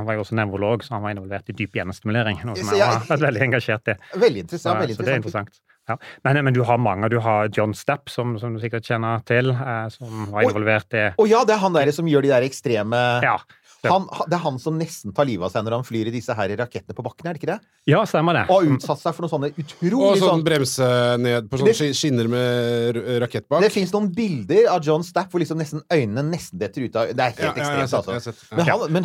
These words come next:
Speaker 2: han har jo da testet seg til yttergrensa, ikke sant?
Speaker 1: Han har det. Han, han er vel blitt kalt for the fastest man on earth, for han satte disse rakettsledene og akselererte fra null til over tusen kilometer i timen på fem sekunder.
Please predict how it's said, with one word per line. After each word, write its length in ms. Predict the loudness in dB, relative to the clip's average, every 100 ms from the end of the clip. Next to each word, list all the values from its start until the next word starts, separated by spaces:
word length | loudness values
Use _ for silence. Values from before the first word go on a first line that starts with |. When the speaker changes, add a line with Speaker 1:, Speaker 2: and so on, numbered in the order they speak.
| 0
Speaker 2:
han 120 | 0 2
har 120 | 4
jo 60 | 4
da 80 | 2 0
testet 340 | -10 -10 -12 -10
seg 40 | -8
til 80 | -8
yttergrensa, 400 | -6 -8 -6 -6
ikke 140 | -6
sant? 160 | -10 -8 -6
Speaker 1:
Han 80 |
har 240 | -4 0 0
det. 80 | 2
Han, 240 | 0 -2
han 160 | 0 2
er 60 |
vel 80 | 2 2
blitt 80 | 2
kalt 180 | 0 0
for 140 | -2
the 80 | -4
fastest 540 | 0 0 0 -6 -2
man 240 | 2 2 2
on 100 | 2
earth, 240 | 2 2 -2 -4
for 60 |
han 160 | -2 -2
satte 320 | -2 -2 -4
disse 160 | -2 -4
rakettsledene 720 | -2 -2 -4 -4 -2 -2 -4 -4
og 80 | -6
akselererte 560 | -4 0 0 0 -2
fra 160 | -2 -2
null 240 | -2 -2
til 160 | -4 -4
over 180 | -4 -2
tusen 240 | -4 -4 -6
kilometer 320 | -6 -4 -2
i 80 | -2
timen 240 | 0 0 0
på 220 | 0 -2 -6 _ _ -6
fem 140 | -4
sekunder. 400 | -2 0 0 0